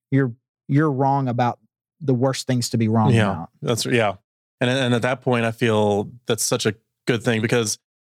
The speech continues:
Speaker 2: in so many ways, they'll, the terminology sounds the same. They'll say,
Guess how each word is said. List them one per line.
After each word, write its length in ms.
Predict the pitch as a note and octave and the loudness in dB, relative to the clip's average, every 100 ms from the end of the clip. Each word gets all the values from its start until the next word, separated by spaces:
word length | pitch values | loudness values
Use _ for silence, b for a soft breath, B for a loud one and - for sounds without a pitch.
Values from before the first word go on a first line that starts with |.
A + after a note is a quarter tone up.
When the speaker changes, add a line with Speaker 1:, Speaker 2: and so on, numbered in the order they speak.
| _ | _
Speaker 2:
in 100 | - | -2
so 300 | B2 - C#3 | 0 0 2
many 180 | D3 C#3 | 2 2
ways, 420 | A#2 A#2+ A#2 A2 | 2 2 2 0
they'll, 380 | G2+ A2 A2 A2 - _ _ - | 0 0 0 -4 -14 _ _ -4
the 80 | A#2 | -4
terminology 640 | - C#3+ B2+ A2+ B2 A#2+ | 0 2 2 2 0 -2
sounds 320 | A2 A#2 A2 | -2 0 0
the 60 | G2+ | -2
same. 200 | A#2 G#2+ | -2 -2
They'll 120 | G#2 | -2
say, 420 | - A2+ A2 A2 | 0 0 2 -2